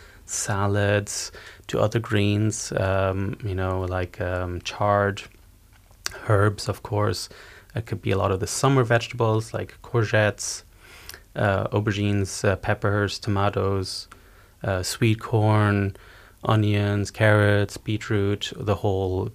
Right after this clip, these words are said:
um, cabbage family, cauliflower, broccoli. So yeah, it very much depends on when you started growing those plants, uh, and when they're ready, and depending on the weather conditions. But technically, um,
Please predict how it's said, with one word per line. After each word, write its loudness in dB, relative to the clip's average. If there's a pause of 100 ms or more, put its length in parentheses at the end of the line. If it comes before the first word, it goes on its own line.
um, -2
cabbage 0
family, 2
cauliflower, 0
broccoli. 0 (460)
So 2
yeah, 10
it 4
very 10
much 4
depends 2
on 2
when 4
you 2
started 4
growing 6
those 4
plants, 0 (800)
uh, 0
and 0
when 4
they're 4
ready, 4 (140)
and 0
depending 0
on 0
the 0
weather 2
conditions. -6
But 4
technically, 2
um, 0